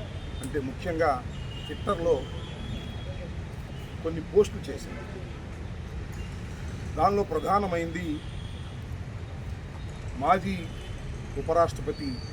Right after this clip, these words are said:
వెంకయ్యనాయుడు గారి ఇంట్లో ఒక ఫంక్షన్ సందర్భంగా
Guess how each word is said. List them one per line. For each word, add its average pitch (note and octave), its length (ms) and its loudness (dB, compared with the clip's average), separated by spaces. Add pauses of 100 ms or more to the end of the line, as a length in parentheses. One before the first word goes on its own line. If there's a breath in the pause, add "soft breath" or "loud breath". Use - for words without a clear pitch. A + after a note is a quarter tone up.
(1500)
వెంకయ్యనాయుడు E3 540 2
గారి C#3+ 200 4
ఇంట్లో C#3+ 260 0
ఒక - 720 -4
ఫంక్షన్ C#3+ 280 -4
సందర్భంగా B2 680 -4